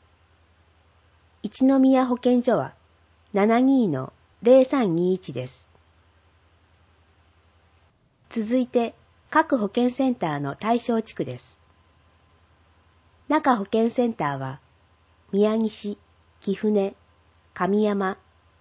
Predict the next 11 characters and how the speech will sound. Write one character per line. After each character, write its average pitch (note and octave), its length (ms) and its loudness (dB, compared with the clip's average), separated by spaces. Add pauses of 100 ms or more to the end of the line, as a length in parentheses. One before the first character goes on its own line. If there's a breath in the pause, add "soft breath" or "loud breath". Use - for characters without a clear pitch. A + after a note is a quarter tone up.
(120)
大 G3+ 260 0
師、 - 320 -8 (520)
向 F3 140 -4 (220)
山、 G3+ 440 -2 (560)
富 C#4 140 0
士、 - 240 -10 (680)
西 F#3+ 280 -2
成、 F3 320 -2 (640)
丹 B3+ 280 2
陽 B3 200 4
町、 C#3+ 340 -10